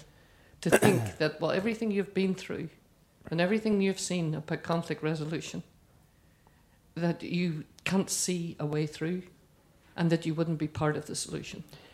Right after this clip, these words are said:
Speaker 2: And that's always been the issue for me, is, is to find the solution. My life is a jigsaw puzzle, and this is how I look at it. And every day is a new puzzle, and every day I have to put that puzzle back. And the reason why I enjoy life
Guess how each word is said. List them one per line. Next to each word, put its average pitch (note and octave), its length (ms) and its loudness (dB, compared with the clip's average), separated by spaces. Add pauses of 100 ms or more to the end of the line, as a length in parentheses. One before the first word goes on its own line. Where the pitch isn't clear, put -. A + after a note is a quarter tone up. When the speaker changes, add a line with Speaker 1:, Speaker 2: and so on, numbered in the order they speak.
(140)
Speaker 2:
And G2+ 120 2
that's G#2+ 200 8
always A2 360 10
been A2+ 200 6
the G#2+ 140 12
issue B2 220 8
for A2 140 -4
me, G2+ 200 4
is, G2+ 280 2
is A2+ 180 2
to - 80 0
find G#2 300 4
the G#2 60 4
solution. G#2+ 600 6
My B2 160 10
life B2+ 300 12
is G2 140 0
a F#2+ 60 -2
jigsaw G2 400 2
puzzle, F#2 400 -4 (640)
and A#2 120 0
this G2+ 160 6
is G#2 100 2
how A2 120 10
I G#2+ 80 10
look A2 260 6
at F2 180 0
it. - 120 -12 (520)
And G#2 140 4
every A#2+ 220 12
day B2 160 12
is A2+ 160 12
a G#2+ 40 4
new A2+ 140 10
puzzle, A2 500 10 (720)
and G#2 120 2
every G#2+ 180 10
day A2+ 80 12
I B2 40 12
have A#2 120 12
to - 80 2
put A2+ 200 8
that G#2+ 160 8
puzzle A2 280 8
back. F#2+ 420 8
And G#2+ 120 4
the G#2+ 80 6
reason A2 480 8
why G2 440 6 (600)
I G#2 120 6
enjoy G2+ 760 12 (100)
life F#2 540 4